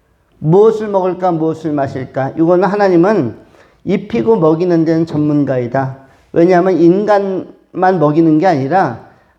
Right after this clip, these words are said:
창세기 일 장에서 첫째 날, 둘째 날, 세 번째 날, 네 번째 날, 다섯 번째 날, 여섯 번째 날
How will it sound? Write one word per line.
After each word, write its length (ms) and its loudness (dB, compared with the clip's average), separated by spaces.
창세기 1000 0
일 320 2
장에서 1040 0
첫째 340 -2
날, 280 0
둘째 300 -4
날, 240 0
세 180 -2
번째 320 0
날, 320 2
네 100 4
번째 320 0
날, 220 0
다섯 280 -4
번째 300 -2
날, 240 0
여섯 220 -2
번째 320 -2
날 440 0